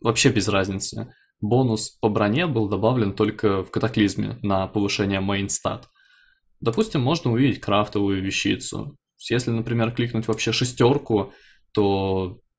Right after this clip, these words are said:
это будут вещи с самого ластового контента, э, с Келтуза до, собственно,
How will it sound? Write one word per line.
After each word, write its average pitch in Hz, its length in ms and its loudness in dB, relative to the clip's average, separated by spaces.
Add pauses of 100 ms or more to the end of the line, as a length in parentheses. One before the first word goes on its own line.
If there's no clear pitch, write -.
(140)
это 117 160 2
будут 101 340 2
вещи 104 460 0
с - 160 -2
самого 101 360 2
ластового 98 520 -2
контента, 107 760 0 (360)
э, - 220 -6
с - 100 -6
Келтуза 101 440 0
до, 104 80 0
собственно, 101 760 -4